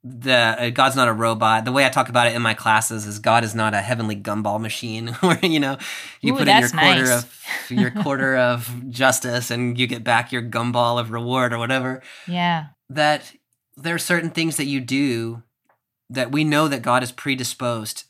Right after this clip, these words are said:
Speaker 1: to desire and appreciate and respond to those things. But I think you're exactly right. You cannot demand that God give you what you, you know, give you what you think you deserve because you're doing all the things. I, I think that's right.
Speaker 2: Right,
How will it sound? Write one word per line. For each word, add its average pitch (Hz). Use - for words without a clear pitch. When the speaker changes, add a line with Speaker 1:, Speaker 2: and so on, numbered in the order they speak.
Speaker 1:
to 110
desire 117
and 110
appreciate 113
and 110
respond 120
to 131
those 123
things. 131
But 127
I 123
think 139
you're 117
exactly 107
right. 104
You 113
cannot 127
demand 113
that 113
God 107
give 131
you 113
what 110
you, 117
you 120
know, 101
give 127
you 123
what 117
you 113
think 113
you 107
deserve 104
because 113
you're 104
doing 101
all 95
the 101
things. 110
I, 120
I 123
think 120
that's 101
right. 175
Speaker 2:
Right, 170